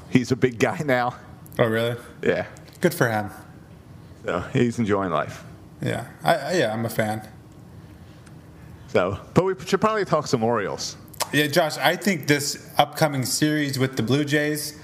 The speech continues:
Speaker 2: I think
Speaker 1: Yeah.
Speaker 2: tonight's game is, was the biggest game of the season.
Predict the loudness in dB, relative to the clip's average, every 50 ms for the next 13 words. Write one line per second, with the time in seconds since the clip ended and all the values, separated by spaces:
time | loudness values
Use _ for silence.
0 | -6 0 2 2 2 2 0 0 0 0 0 2 2 2 0 0 -2 -4 -2 0
1 | 2 2 2 0 -4 -8 -10 -12 -14 -16 -18 -18 -18 -18 -20 -20 -20 -4 2 2
2 | 4 4 2 0 -2 0 2 2 2 2 2 0 -2 -4 -6 -6 -8 -10 -12 -16
3 | -20 -20 -20 -20 -20 -20 -20 -16 -6 0 2 2 2 2 4 2 2 4 2 0
4 | 0 -2 0 2 2 2 4 2 0 0 0 0 0 2 2 2 2 0 0 -2
5 | -2 -2 -4